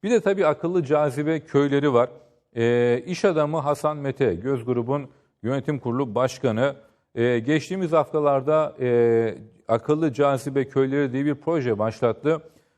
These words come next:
E, ben de kendisini başka bir yerde izlerken, YouTube'da gördüğümde hakikaten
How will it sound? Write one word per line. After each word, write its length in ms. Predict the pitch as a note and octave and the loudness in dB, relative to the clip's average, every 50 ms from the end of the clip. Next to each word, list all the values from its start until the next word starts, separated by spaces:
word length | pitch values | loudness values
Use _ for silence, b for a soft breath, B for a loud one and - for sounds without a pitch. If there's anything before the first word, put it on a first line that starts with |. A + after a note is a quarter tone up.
| b _ - | b _ -6
E, 160 | C3 C3 B2+ | -6 -4 -4
ben 160 | D3+ D#3 D#3 | -4 -4 -4
de 60 | D3+ C#3 | -6 -4
kendisini 460 | - D3+ D3 D3 B2+ - D3 C#3 B2 | -2 -2 -2 -2 -4 -8 -8 -4 -2
başka 340 | C3+ C3 - - D3 C#3 C3+ | -2 -2 -2 -2 -4 -2 0
bir 40 | |
yerde 260 | C#3 C3+ C3+ C3+ C3 C3 | 0 0 0 0 -2 -4
izlerken, 580 | B2+ B2+ A#2 B2+ C#3 C3 B2 B2+ - B2+ B2 | -6 -4 0 0 0 0 0 0 -2 -4 -2
YouTube'da 560 | A#2 A2 A2+ C3+ C#3 B2 - C3 B2+ - C3 | -4 -6 -6 -6 -6 -4 -4 -4 -2 -2 -2
gördüğümde 520 | B2 A#2+ B2 B2 B2 A#2 B2 A#2+ A#2+ B2 C#3 | 0 0 0 -2 -2 -2 -4 -4 -4 -2 -2
hakikaten 480 | C3 D3 C#3+ - D3+ D3 D#3 D#3 C#3+ | -2 -2 0 0 0 0 0 -2 -2